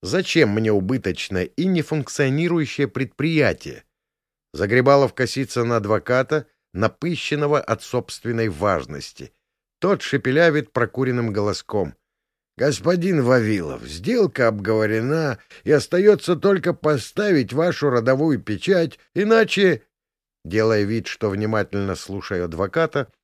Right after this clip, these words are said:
ставлю локти на столешницу и укладываю подбородок на ладони.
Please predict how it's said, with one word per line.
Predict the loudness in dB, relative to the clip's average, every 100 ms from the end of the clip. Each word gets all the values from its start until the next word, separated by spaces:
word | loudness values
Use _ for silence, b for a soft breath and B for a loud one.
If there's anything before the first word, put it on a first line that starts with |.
| _
ставлю | -4 2 4 4 4
локти | 4 2 -2 -2
на | -2
столешницу | -2 -2 0 0 -2 -6 -6 -8 -4
и | 2
укладываю | 2 0 0 2 2 0 -4
подбородок | -4 -6 -2 -2 -2 -4 -4
на | -4
ладони. | -2 -4 -6 -8 -12